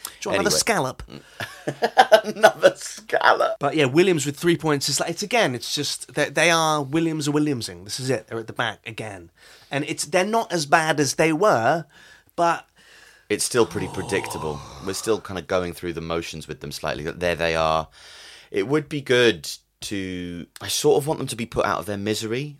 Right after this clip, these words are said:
Speaker 2: or for, like, they deserve, they should just have a year off. Go away for a year, like, th-, think about what you're doing, and then come back, 'cause this is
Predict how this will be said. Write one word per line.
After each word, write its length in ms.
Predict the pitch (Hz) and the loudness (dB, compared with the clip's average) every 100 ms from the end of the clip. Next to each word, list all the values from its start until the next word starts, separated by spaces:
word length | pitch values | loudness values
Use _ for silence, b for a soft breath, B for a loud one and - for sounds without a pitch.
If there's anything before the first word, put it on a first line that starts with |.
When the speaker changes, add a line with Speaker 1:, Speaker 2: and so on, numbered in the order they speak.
| _ | _
Speaker 2:
or 160 | 110 110 | 0 0
for, 120 | - | 0
like, 160 | 113 113 | 0 2
they 160 | 117 113 | 0 -2
deserve, 420 | 120 117 127 123 | -4 0 0 0
they 80 | 120 | -4
should 140 | - | -8
just 120 | 120 | -10
have 100 | 120 | -10
a 60 | 120 | -6
year 340 | 117 117 113 113 | 0 4 4 4
off. 380 | 95 - - - | 2 -2 0 8
Go 160 | 151 | 10
away 220 | 151 127 | 12 10
for 160 | 101 90 | 6 -2
a 40 | |
year, 340 | 80 78 87 123 B B _ - - | -4 -2 -2 -4 B B _ -16 -2
like, 220 | 101 - | 0 0
th-, 240 | - - - | -4 -14 0
think 260 | 160 165 | 2 2
about 240 | 139 127 110 | 4 4 4
what 140 | - | 4
you're 80 | 110 | 4
doing, 440 | 95 76 73 110 b b _ | 4 2 -2 -10 b b _
and 220 | - 98 104 | -8 -2 0
then 180 | 101 | 0
come 220 | 98 98 90 | -2 -4 0
back, 280 | 82 - - | 0 0 -8
'cause 100 | 107 | -6
this 140 | 113 | -4
is 180 | 107 | -4